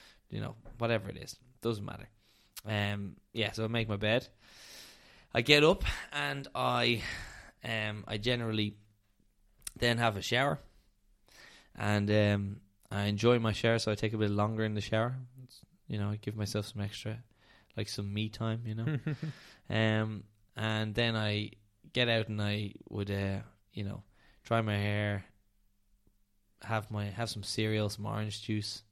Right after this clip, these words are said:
Speaker 1: I eat some bran flakes. That's what I generally have. Cold milk, um, like that crunch. Um, then I go and I'd, um,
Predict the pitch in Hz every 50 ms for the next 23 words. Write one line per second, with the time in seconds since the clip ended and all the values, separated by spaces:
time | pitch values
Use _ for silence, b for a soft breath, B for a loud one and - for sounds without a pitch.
0 | _ _ _ _ _ _ _ _ - _ 117 110 104 - 104 101 - 104 101 101
1 | 104 104 101 - 104 101 101 - - - - - _ _ _ _ _ _ _ _
2 | _ - - 110 101 101 98 104 104 104 104 104 101 101 98 104 104 104 101 -
3 | - - _ - - 107 104 104 104 104 104 104 - - - _ _ b b b
4 | b b b b b b b b b b b b b _ _ 127 120 107 110 107
5 | 110 117 104 101 - 110 110 - - - 101 101 104 104 - - - b b b
6 | b b b b b b b b b b b _ - 110 110 113 110 113 113 113
7 | 113 113 113 - - _ _ _ _ - - - - 123 123 117 117 113 107 -
8 | 117 113 113 113 110 110 107 - - 107 107 104 104 104 101 104 - - - 101
9 | 101 101 104 107 107 104 - - - _ _ _ _ _ _ _ _ _ - 92
10 | 92 90 87 85 78 71 -